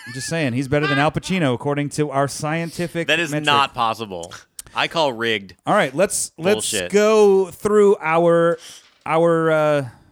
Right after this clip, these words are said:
Speaker 1: our scores here. Coming in at last, let's see, how many people do we have? Five, six, seven, eight. So
Speaker 2: Robert
Speaker 1: coming in
Speaker 2: Downey
Speaker 1: at
Speaker 2: Junior
Speaker 1: eighth,
Speaker 2: comes in
Speaker 1: Robert
Speaker 2: last
Speaker 1: Downey
Speaker 2: with
Speaker 1: Junior.
Speaker 2: Chaplin.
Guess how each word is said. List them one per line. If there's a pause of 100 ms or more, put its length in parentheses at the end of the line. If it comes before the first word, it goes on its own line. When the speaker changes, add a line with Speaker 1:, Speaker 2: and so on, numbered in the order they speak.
(340)
Speaker 1:
our
scores
here. (320)
Coming
in
at
last,
let's
see,
how
many
people
do
we
have?
Five,
six,
seven,
eight.
So
Speaker 2:
Robert
Speaker 1:
coming
in
Speaker 2:
Downey
Speaker 1:
at
Speaker 2:
Junior
Speaker 1:
eighth,
Speaker 2:
comes
in
Speaker 1:
Robert
Speaker 2:
last
Speaker 1:
Downey
Speaker 2:
with
Speaker 1:
Junior.
Speaker 2:
Chaplin.